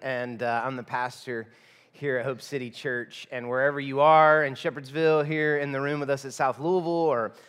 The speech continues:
however you are a part of this service, we're just glad that we get to spend, uh, a little bit of time together, uh, as we start this new series called You Are Where You Are. Now, I've just gotta be honest with you right up front. I,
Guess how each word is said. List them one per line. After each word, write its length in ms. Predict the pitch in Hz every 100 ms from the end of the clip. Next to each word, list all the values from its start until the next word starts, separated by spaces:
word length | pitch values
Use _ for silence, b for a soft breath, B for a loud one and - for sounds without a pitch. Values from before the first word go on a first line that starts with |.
| b
however 340 | 160 180 196 190
you 320 | 175 170 156
are 160 | 151 139
a 40 |
part 340 | 139 165 165
of 100 | 160
this 140 | 135 127
service, 500 | - 147 139 123 135
we're 100 | 151
just 160 | 156
glad 300 | - 143 139
that 80 | 131
we 80 | 131
get 140 | 135 135
to 60 |
spend, 440 | 131 - 135 131 117 b b b b
uh, 140 | 123 120
a 60 | 135
little 220 | 147 156
bit 160 | 151
of 80 | 143
time 460 | - 143 135 143 139
together, 760 | - 117 131 135 120 123 147 -
uh, 460 | 127 120 120 117 113 - -
as 180 | - 135
we 80 | 160
start 380 | 160 - 240 247
this 160 | 190
new 160 | 190 196
series 640 | - 202 180 156 180 208 - b b b
called 560 | - 190 185 185 180 143 -
You 280 | 160 190 165
Are 680 | 175 202 214 208 208 196 - B B B
Where 400 | - 139 175 175
You 240 | 170 165 143
Are. 320 | 131 120 110
Now, 180 | 120 135
I've 240 | 170 208
just 200 | 180 185
gotta 200 | 180 170
be 160 | 156 160
honest 380 | 143 147 143 143
with 100 | 139
you 120 | 127
right 260 | 135 139 135
up 160 | 131
front. 460 | - 143 123 120 113
I, 100 | 131